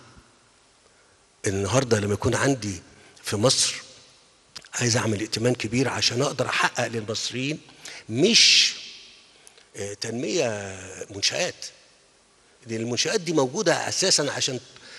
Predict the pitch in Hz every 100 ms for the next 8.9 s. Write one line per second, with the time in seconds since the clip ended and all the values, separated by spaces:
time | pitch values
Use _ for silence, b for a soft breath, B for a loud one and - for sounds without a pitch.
0 | B - - 190 160 - - 180 - 139
1 | - 170 147 156 - - - _ _ -
2 | 101 101 98 98 101 147 113 113 107 98
3 | 117 104 117 156 143 135 B B - 101
4 | 107 - - 127 139 131 113 107 - 131
5 | 131 - 113 104 104 - 135 131 131 117
6 | 107 131 131 120 - 143 135 135 B B
7 | B B _ - - - _ _ _ _
8 | - 107 117 117 113 120 180 185